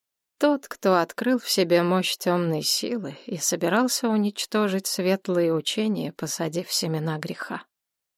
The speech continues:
Лучший заклинатель пика Тайшань, гордый, способный, оказавший сопротивление бесконечному мраку,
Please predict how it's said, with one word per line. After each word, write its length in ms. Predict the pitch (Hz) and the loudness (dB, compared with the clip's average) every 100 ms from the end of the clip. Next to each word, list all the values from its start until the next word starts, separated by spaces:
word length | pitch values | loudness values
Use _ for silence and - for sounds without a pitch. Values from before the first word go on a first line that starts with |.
| _ _ _ _ _ _ _ _ | _ _ _ _ _ _ _ _
Лучший 480 | - 208 240 - 277 | 0 4 4 4 4
заклинатель 760 | 233 240 247 233 220 220 - 233 | 4 4 4 6 8 6 2 -2
пика 300 | - 208 220 | 0 0 0
Тайшань, 680 | 214 214 202 - 185 180 180 _ _ _ _ _ | 0 0 0 0 0 0 -4 _ _ _ _ _
гордый, 560 | 185 165 175 175 165 180 | 0 4 4 4 0 -2
способный, 880 | - 208 202 - 185 175 175 185 - _ _ | 0 2 2 4 4 4 2 0 -4 _ _
оказавший 640 | 208 202 190 180 175 - 196 | 0 4 4 4 4 2 2
сопротивление 840 | - - 185 196 180 175 170 175 | 0 2 4 4 6 6 4 4
бесконечному 840 | 165 - 190 180 180 - 185 180 | 2 2 2 4 2 2 2 2
мраку, 520 | 175 175 170 - 190 | 4 4 4 2 -2